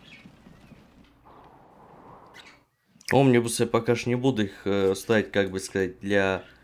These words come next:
именно для маршрутов именно. Пока что,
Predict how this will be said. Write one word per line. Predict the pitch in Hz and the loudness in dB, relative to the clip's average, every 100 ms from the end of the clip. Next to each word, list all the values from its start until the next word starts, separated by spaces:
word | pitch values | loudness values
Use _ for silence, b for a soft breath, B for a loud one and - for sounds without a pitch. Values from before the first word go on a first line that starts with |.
| b b b b _ B B B B B B B B - | b b b b _ B B B B B B B B -2
именно | 151 151 131 | 0 2 0
для | 113 131 | 2 2
маршрутов | 131 139 135 180 220 262 - 120 - | 4 4 2 2 2 2 0 -2 2
именно. | 127 110 107 101 98 - | 2 2 0 0 -2 -2
Пока | 117 117 196 | -4 0 0
что, | 202 - 151 143 127 - | 0 0 2 4 4 2